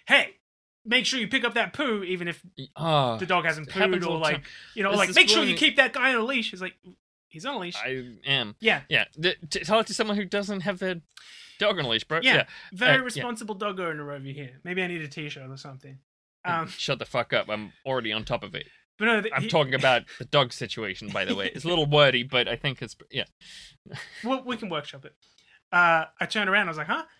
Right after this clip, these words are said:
Speaker 1: He was like, "You reckon you could get your dog to eat my parking ticket?" And I was like, <laughs> "Oh, ho, ho, ha, ha."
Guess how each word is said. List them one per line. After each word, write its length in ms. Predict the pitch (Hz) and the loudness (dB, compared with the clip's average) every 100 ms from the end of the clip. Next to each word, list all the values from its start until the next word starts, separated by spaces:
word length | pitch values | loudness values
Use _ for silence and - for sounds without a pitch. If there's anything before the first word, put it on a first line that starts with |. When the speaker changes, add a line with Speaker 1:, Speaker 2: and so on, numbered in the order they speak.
| _ _ _ _ | _ _ _ _
Speaker 1:
He 60 | 202 | -12
was 120 | 208 | -6
like, 180 | 214 190 _ _ - | -6 -6 _ _ 2
"You 60 | |
reckon 180 | 285 302 | 2 4
you 80 | 311 | -4
could 120 | - | -2
get 140 | 254 277 | 0 0
your 120 | 247 | 2
dog 260 | 254 294 269 | 6 6 6
to 120 | 254 | -4
eat 80 | 262 | -2
my 100 | 202 | -2
parking 360 | - 262 294 | 0 0 -2
ticket?" 340 | 240 285 330 - _ _ _ _ | -6 -4 -6 -10 _ _ _ _
And 80 | 180 | -6
I 60 | |
was 100 | 175 | -4
like, 200 | 165 139 - - 147 135 - | -6 -8 -10 -14 -14 -18 -20
<laughs> 480 | - _ _ _ - | -20 _ _ _ -6
"Oh, 40 | |
ho, 180 | 202 277 | 2 4
ho, 320 | 247 330 269 | 6 6 4
ha, 180 | 208 220 | 0 0
ha." 340 | 233 240 170 | 2 0 -2